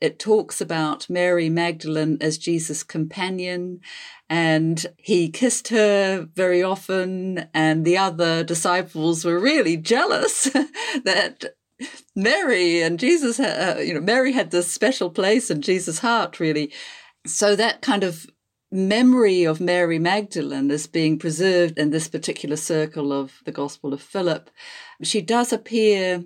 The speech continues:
also in a really extraordinary writing by a very mainstream Roman called Hippolytus, who wrote a commentary on the Song of Songs. And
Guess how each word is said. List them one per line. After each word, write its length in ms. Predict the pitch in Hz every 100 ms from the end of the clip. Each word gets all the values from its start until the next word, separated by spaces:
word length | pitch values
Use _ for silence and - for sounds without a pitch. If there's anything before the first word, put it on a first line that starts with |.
| -
also 720 | - 220 214 - 190 180 175 -
in 440 | 165 175 175 170 156
a 100 | 165
really 680 | 151 151 170 247 277 208 165
extraordinary 920 | - - 226 262 269 233 180 160 156
writing 760 | 147 160 160 160 147 135 143 151 - - _
by 520 | - 175 175 170 165 -
a 80 | 160
very 760 | - 175 214 190 175 170 165 160
mainstream 1120 | 160 180 262 262 - - 170 156 147 156 156
Roman 840 | - 147 143 190 240 220 160 151 156
called 240 | - 170
Hippolytus, 800 | 170 175 214 233 254 - 151 160 - - -
who 160 | 208 202
wrote 420 | 190 202 208 - -
a 60 | 170
commentary 580 | 220 233 226 - 196
on 160 | 185 180
the 60 | 170
Song 380 | - 208 196
of 100 | 180
Songs. 720 | 165 - 214 196 135 127 131 -
And 280 | 170 160